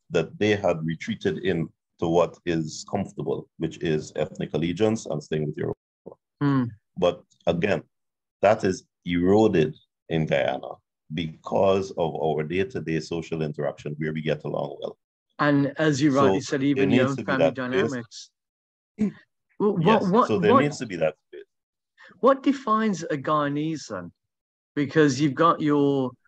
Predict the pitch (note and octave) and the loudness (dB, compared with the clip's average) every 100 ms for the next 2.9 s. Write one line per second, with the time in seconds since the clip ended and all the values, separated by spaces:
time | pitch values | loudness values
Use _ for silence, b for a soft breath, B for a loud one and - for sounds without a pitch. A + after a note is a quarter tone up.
0 | _ _ - - D#3 D3+ F3 D3 C3 C3 | _ _ -12 0 0 2 0 0 -2 -2
1 | A#2+ B2 A2+ B2+ A#2+ B2+ A#2 C#3+ C3 B2+ | -2 -6 -6 -10 -6 -4 -2 -2 -2 -2
2 | A#2 - C3 B2 A2+ - A#2+ A#2 | -6 -8 -6 -6 -6 0 2 2